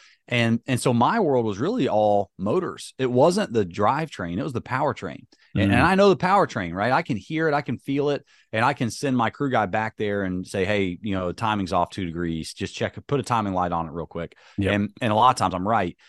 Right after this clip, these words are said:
Speaker 1: And so things like that, that's, that's great. <laughs> But I, I prop myself up, make myself sound real cool right there, Nick.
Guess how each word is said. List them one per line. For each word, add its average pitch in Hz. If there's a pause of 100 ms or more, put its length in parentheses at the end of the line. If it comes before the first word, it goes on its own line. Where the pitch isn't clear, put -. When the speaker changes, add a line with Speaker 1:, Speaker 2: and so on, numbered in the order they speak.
(120)
Speaker 1:
And 104
so 123
things 135
like 107
that, 123
that's, 104
that's 98
great. 117
<laughs> 117
But - (160)
I, 110
I 104
prop 131
myself 110
up, 117
make 107
myself 98
sound 101
real 92
cool 120 (260)
right 120
there, 127
Nick. 123